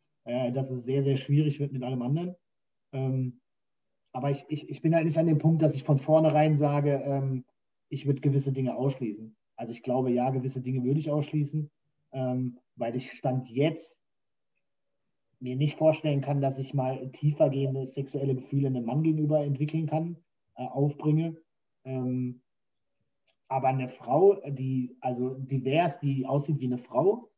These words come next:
ähm, aber erstmal keine ist, wenn ich der jetzt nicht direkt beim Einkaufen zwischen die Beine greife, ähm, und erst, äh, später feststelle,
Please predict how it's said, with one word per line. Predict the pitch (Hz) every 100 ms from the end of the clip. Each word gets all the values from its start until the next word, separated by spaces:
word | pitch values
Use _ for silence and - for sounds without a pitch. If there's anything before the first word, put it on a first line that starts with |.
| _ _ _
ähm, | 135 131 123 127 _ _
aber | 127 131 131
erstmal | 135 147 156 147 143 - -
keine | 135 143 139
ist, | 135 196 - _ _ _ _ _ _ _ _ _ _ _ _ _ _ _ _ 131
wenn | 135
ich | 135
der | 123 135
jetzt | 135 -
nicht | 143 -
direkt | 135 143
beim | 135 131
Einkaufen | 135 151 170 135
zwischen | - 139
die | 139
Beine | 131 113 175
greife, | 160 165 165 185 185 139
ähm, | 147 139 139
und | 139 139
erst, | 139 143 -
äh, | 123 131 139 139
später | - 147 151
feststelle, | 147 156 151 - 160 156 156